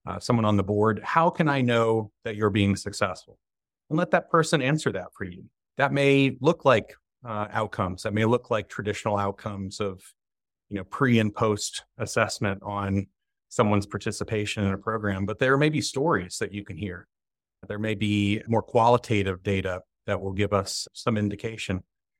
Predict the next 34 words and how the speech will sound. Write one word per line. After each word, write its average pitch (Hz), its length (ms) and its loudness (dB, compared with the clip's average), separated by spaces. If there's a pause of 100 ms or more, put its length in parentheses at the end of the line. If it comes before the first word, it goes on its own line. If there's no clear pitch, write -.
(140)
But 139 120 2 (260)
the 127 100 2
key 214 300 0
is 151 140 0
that 131 180 4
there's 123 220 0
no 135 180 4
blanket 117 640 -2 (300)
that 104 260 0 (180)
every 131 280 4
organization 110 720 2
is 101 160 0
able 101 220 0
to 98 100 -4
do 101 160 -2
it 98 160 -2
the 101 60 -10
same 95 280 -12
way. 110 300 -2 (580)
And 123 160 4
yet, 131 300 2
you 123 120 -2
know, 110 360 2 (560)
lots 117 320 2
of 113 100 2
institutional 110 720 0
funders 110 760 0
want 113 280 0
you 113 60 0
to 104 140 4
apply 139 380 2
using 110 400 -2
the 101 80 -2
same 107 680 -6